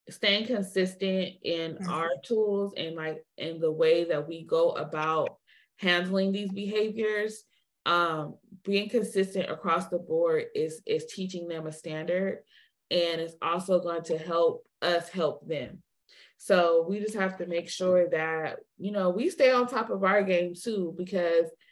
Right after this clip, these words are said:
Speaker 1: a lot of things that are happening with them, they don't know why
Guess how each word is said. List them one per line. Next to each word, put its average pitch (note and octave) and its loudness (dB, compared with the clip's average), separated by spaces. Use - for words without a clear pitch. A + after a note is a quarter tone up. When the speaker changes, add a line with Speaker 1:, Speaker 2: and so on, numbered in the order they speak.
Speaker 1:
a G3 4
lot G#3 6
of A#3+ 0
things A3 -8
that F3+ 4
are F3+ 2
happening F#3+ 0
with F#3+ -2
them, F#3 -2
they F3 10
don't G3+ 4
know G3+ 2
why F3 2